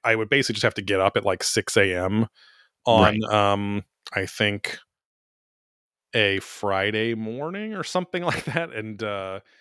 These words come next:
Speaker 1: and go to the class, so I could if I wanted to. I'm, I'm kinda don't really want to, but,
Speaker 2: Right.
Speaker 1: um, but, uh,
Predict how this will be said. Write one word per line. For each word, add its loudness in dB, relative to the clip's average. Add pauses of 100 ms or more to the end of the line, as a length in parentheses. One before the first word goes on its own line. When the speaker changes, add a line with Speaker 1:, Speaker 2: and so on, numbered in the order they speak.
(240)
Speaker 1:
and -10
go -4
to -6
the -10
class, -2
so 2
I 2
could -4
if -8
I -4
wanted -8
to. -8
I'm, -10
I'm -8
kinda 0
don't -4
really -2
want -8
to, -10
but, -4 (560)
Speaker 2:
Right. 4
Speaker 1:
um, -16 (200)
but, 0
uh, -4